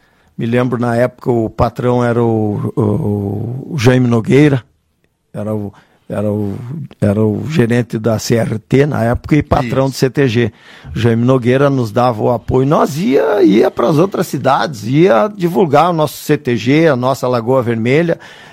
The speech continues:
Speaker 1: ia divulgar em outros lugares. E eu sempre fui um apaixonado por Lagoa Vermelha.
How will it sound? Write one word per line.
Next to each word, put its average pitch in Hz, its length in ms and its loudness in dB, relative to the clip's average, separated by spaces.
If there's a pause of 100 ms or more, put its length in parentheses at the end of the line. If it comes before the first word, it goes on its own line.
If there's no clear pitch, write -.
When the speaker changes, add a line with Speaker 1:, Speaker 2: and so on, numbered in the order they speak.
Speaker 1:
ia 165 320 4
divulgar 180 560 -2
em 175 60 -4
outros 180 240 -4
lugares. 165 640 -2 (640)
E 170 100 2
eu 220 120 6
sempre 233 260 -2
fui 214 120 -2
um 220 140 -2
apaixonado 175 640 -4
por 123 160 -6
Lagoa 110 260 -4
Vermelha. 101 440 -4